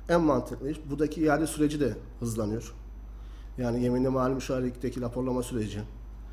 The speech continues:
mükellefin karşıtı inceleme tutanaklar dediğimiz o tutanakların toplanma süreci ve vergi dairesindeki geçme süreci dış ticaret firmasında, üretim firmasına göre daha hızlı, daha basit,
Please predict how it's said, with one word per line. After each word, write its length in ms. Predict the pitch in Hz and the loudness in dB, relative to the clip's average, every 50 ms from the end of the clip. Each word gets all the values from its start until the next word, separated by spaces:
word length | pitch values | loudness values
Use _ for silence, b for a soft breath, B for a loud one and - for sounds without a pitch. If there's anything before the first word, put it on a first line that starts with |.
| B B - | B B -8
mükellefin 600 | 151 - - 139 123 127 127 120 - 139 135 - - | -8 -4 -2 -2 0 0 -2 -2 -2 -4 -4 -4 -6
karşıtı 340 | - - 123 123 120 - 135 | -4 -2 -2 -2 -2 -2 -2
inceleme 320 | 127 127 131 131 123 123 | -2 0 0 0 0 -2
tutanaklar 420 | 120 - - 131 123 113 135 131 120 | -2 -2 -4 -4 -4 -2 -4 -4 -4
dediğimiz 500 | 120 117 127 117 117 117 113 - - - - - - - - - | -4 -4 -2 -2 -4 -4 -6 -10 -12 -12 -14 -14 -14 -14 -10 -10
o 40 | - | -10
tutanakların 380 | - - 123 123 - 123 117 | -4 -2 -2 0 0 -2 -2
toplanma 400 | 117 127 113 123 135 127 127 123 | -2 -4 -6 -4 -2 -2 -2 -2
süreci 380 | 117 120 110 90 92 95 110 117 - B B B B B - | -4 -4 -8 -8 -8 -8 -10 -10 -10 B B B B B -2
ve 120 | 127 117 | 0 2
vergi 200 | 127 127 143 147 | 2 2 2 2
dairesindeki 480 | 160 151 147 139 139 - 135 123 120 113 | 4 4 2 2 0 -2 -4 -4 -2 -2
geçme 280 | 120 120 - 165 160 | -4 -2 -2 -2 -4
süreci 440 | 160 - 160 151 139 127 127 160 170 - B B B B B B B B B B B - | -2 -2 0 0 0 0 -2 -4 -6 -8 B B B B B B B B B B B 4
dış 140 | 147 - - | 4 4 4
ticaret 300 | - 143 143 131 120 - | 0 0 0 0 -2 -2
firmasında, 520 | - 143 131 127 123 117 - - 113 107 | -4 -4 -2 -2 -2 -4 -4 -4 -6 -4
üretim 340 | 104 131 143 143 143 - 160 | -2 0 -2 -2 -2 -4 -4
firmasına 300 | 147 143 123 - 135 139 | -2 -2 -2 -2 -2 -2
göre 160 | 170 185 160 | -2 -2 0
daha 240 | 139 127 120 110 104 | 0 -2 0 -2 -2
hızlı, 160 | 98 101 98 - - - - - - - - - - - - - - - | -4 -6 -8 -8 -10 -12 -12 -12 -12 -12 -12 -12 -12 -12 -12 -12 -6 -2
daha 200 | 135 135 143 139 | 0 2 2 2
basit, 460 | 143 139 139 - 175 - - - - | 2 0 -2 -4 -8 -10 -10 -14 -14